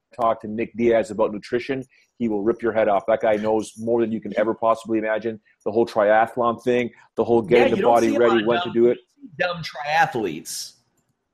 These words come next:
Speaker 1: Right?
Speaker 2: Yeah. We're gonna have a little bit of fun before we get into U F C two oh two predictions, Joe.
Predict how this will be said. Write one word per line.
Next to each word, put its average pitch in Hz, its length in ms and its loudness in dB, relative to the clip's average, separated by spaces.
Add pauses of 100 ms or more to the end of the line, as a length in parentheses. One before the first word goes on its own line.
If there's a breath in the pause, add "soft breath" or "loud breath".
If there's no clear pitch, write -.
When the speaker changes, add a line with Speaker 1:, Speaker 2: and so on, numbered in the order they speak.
(880)
Speaker 1:
Right? 123 220 2 (1000)
Speaker 2:
Yeah. 143 240 -6 (1000)
We're 269 140 0
gonna 269 160 4
have 180 160 4
a - 20 2
little 151 200 4
bit 127 100 -2
of 127 100 -4
fun 156 220 -2
before 139 180 -2
we 127 100 0
get 135 100 -2
into 123 120 -6
U 127 140 2
F 117 100 -2
C 123 160 -8
two 131 180 -6
oh 110 40 -2
two 147 220 -8
predictions, 92 580 -6
Joe. 85 360 -12